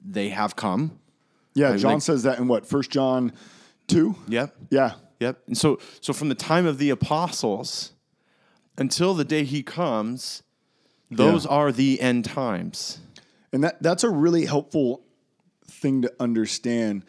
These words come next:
Speaker 2: is that when we talk about times and the way the Bible looks at it is, is these epoch, epochs kinda, or these, uh,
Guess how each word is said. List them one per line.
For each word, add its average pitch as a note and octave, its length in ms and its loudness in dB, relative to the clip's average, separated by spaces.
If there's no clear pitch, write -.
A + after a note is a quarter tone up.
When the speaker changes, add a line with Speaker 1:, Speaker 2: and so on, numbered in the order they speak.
Speaker 2:
is B2+ 180 0
that B2 260 2
when B2+ 120 0
we D#3+ 120 2
talk D#3+ 320 2
about B2+ 340 0
times C3+ 540 0
and G#2 220 -4
the B2+ 120 0
way D#3 160 4
the D#3+ 100 2
Bible C#3+ 420 2
looks B2 240 0
at A#2 220 2
it B2 160 -2
is, G#2 520 0
is G#2+ 260 -4
these G2+ 280 -2
epoch, D3 600 -2
epochs F#3+ 480 -2
kinda, F#3 380 -2
or C3+ 240 2
these, A2+ 340 0
uh, G#2+ 340 0